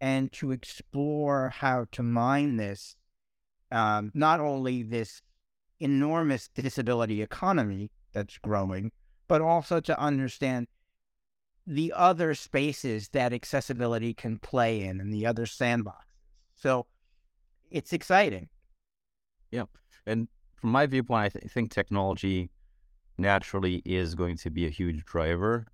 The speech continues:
Speaker 2: Um, I'm not sure if it's in the next six months, though, Scott. Um, I think, yeah,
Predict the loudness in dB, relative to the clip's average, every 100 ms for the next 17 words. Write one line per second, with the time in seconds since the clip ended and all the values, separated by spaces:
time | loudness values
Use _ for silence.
0 | -6 -2 0 0 0 -2 -2 0 -2 -2
1 | 0 0 -2 -4 -4 -4 -2 0 0 -2
2 | -2 -2 -2 -4 -2 -2 -2 -10 _ _
3 | _ -2 2 4 4 2 -2 _ _ _
4 | -8 -4 2 0 0 -14 _ _ _ -10